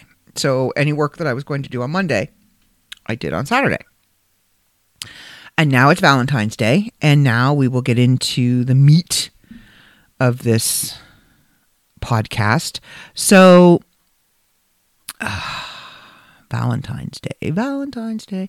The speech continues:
I thought, there it is. Okay, so the history of Valentine's Day, just to give you, you know, a little background, is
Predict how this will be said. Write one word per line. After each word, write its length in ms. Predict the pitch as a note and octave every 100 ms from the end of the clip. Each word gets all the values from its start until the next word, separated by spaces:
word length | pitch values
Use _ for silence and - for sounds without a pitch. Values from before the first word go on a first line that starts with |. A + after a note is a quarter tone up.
| - - - -
I 60 | -
thought, 160 | G3+ -
there 100 | D3
it 60 |
is. 200 | A#2+ A#2+ - C3+
Okay, 240 | C3 -
so 180 | - -
the 60 | E3
history 300 | C#4+ - A#3+
of 60 |
Valentine's 480 | D3+ C3+ C3 G2+ G2+
Day, 100 | - - - - -
just 220 | C#3 -
to 60 | -
give 160 | C3
you, 200 | - F#2 - _ -
you 140 | D3
know, 60 | F#2 - _ _ _ - - - - _
a 60 | D#3+
little 160 | A#2+
background, 760 | A#2 - - - G#2 - A2+ - - _ _ - _ _ _ -
is 720 | C3+ B2 A#2+ A#2 A#2 A2